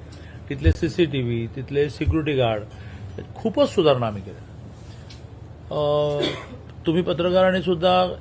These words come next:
सॅम्पल म्हणून काही वसतिगृहावर जाऊन, आता उदाहरणार्थ सावित्रीबाई फुले पाडावं लागलं, म्हणजे त्या घटनेमुळे पाडावं लागलं नाही, ते पडायला झालं होतं,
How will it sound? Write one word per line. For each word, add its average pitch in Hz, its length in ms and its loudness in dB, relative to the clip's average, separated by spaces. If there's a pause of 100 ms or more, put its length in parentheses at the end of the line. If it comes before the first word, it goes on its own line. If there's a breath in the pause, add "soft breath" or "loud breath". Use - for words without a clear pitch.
सॅम्पल 156 440 4
म्हणून 175 300 2
काही 175 180 4
वसतिगृहावर 170 640 4
जाऊन, 151 360 6 (680 loud breath)
आता 151 140 4
उदाहरणार्थ 170 340 4
सावित्रीबाई 170 400 4
फुले 175 520 2
पाडावं 175 440 6
लागलं, 131 320 4 (300)
म्हणजे 127 220 -8
त्या 156 100 4
घटनेमुळे 175 380 2
पाडावं 196 220 6
लागलं 196 160 4
नाही, 151 140 0
ते - 40 0
पडायला 196 400 8
झालं 123 200 4
होतं, - 260 -10